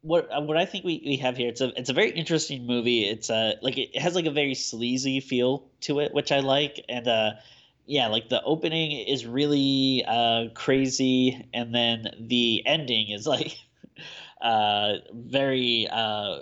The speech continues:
weird and unexpected, but, like, in a <laughs> cool way, uh, that I like. Um, but then I do find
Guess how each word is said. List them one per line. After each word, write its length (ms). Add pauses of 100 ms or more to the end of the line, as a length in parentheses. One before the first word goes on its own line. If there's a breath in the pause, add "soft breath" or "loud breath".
weird 440
and 100
unexpected, 600
but, 140
like, 160
in 100
a 60
<laughs> 0
cool 380
way, 400
uh, 220
that 140
I 100
like. 380 (500 loud breath)
Um, 360 (100)
but 160
then 140
I 140
do 260
find 720